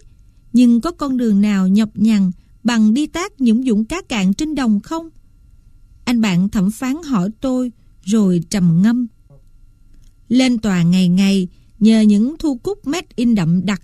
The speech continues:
Việt Nam này mà tâm hồn tôi bớt chai sạn, để còn cảm giác rưng rức, chua xót, thanh thản, nhẹ nhõm,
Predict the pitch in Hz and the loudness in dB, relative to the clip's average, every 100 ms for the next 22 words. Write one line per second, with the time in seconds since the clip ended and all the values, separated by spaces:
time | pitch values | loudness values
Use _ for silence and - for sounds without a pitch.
0 | - 226 220 180 247 262 247 214 196 - | 0 0 0 0 0 0 0 0 0 -4
1 | _ - - - - 190 208 202 190 220 | _ -20 -20 -20 -6 2 4 4 0 0
2 | 220 220 180 170 185 220 208 294 - 254 | 2 4 4 2 0 -2 0 -2 -4 -4
3 | 226 214 226 170 180 208 - - - 202 | -2 -2 -2 0 0 -2 -10 -20 -6 -6
4 | - 214 185 180 180 190 226 330 - 277 | -4 -2 0 0 -2 -2 -2 -4 -4 -2
5 | 285 269 349 - _ - - 240 208 196 | -2 -2 -6 -8 _ -16 -4 0 0 -2
6 | 262 320 381 _ - 262 262 226 214 175 | -4 -6 -10 _ -10 -6 -6 -4 -2 -2
7 | 208 - _ - 214 202 160 180 185 175 | -2 -6 _ -4 2 4 4 2 2 2
8 | 247 | -2